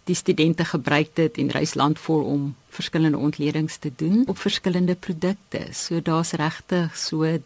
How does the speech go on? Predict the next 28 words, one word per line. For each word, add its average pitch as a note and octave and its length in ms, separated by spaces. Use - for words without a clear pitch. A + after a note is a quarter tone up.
solank E3 400
ons - 260
hierdie G#3 200
tipe G#3 280
toerusting G3+ 560
het, D#3 160
gee G3+ 120
dit F#3 180
ook F3+ 160
vir - 140
ons E3 160
geleenthede D#3+ 600
om D3 180
M D#3 200
S D#3+ 120
C F3+ 160
studente D3 520
daarin D3+ 340
op D#3 200
te E3+ 100
lei D3+ 320
op - 200
'n E3 80
baie D3+ 280
wye D3 280
veld C#3 440
van C#3 480
toepassings. - 1040